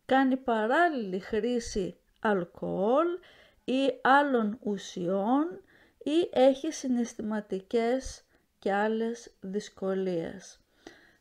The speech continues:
Αυτό ήταν, ε,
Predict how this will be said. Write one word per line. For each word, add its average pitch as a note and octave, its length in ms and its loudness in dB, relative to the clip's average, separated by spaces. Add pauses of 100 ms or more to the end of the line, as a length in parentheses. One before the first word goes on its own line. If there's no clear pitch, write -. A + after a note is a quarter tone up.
(220)
Αυτό C4+ 720 6 (420)
ήταν, A#3+ 720 -2 (140)
ε, G3 480 -6